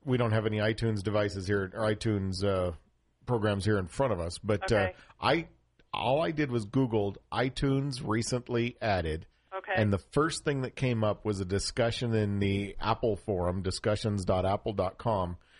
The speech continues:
Speaker 1: where they, there's a whole thread on this, and they even point to different things.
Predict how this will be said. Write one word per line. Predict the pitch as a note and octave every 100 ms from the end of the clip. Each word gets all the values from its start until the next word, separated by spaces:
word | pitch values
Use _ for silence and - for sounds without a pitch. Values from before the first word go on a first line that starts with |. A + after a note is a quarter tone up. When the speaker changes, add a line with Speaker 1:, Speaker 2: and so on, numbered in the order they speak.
| - _
Speaker 1:
where | A#2 A2 G2+ G2+ G2+ G2+ - A#2
they, | A2 G#2+ G2+ G2 F#2 E2+ - - - _ -
there's | A#2+ G#2+
a | A2
whole | A#2+ A#2
thread | - A2+ A2+
on | A2+ A2
this, | A2 A2
and | G#2+
they | G#2
even | G#2 G#2 G2+
point | A2+ G#2+ -
to |
different | G#2 G2 G#2+
things. | G#2 G2+ G2+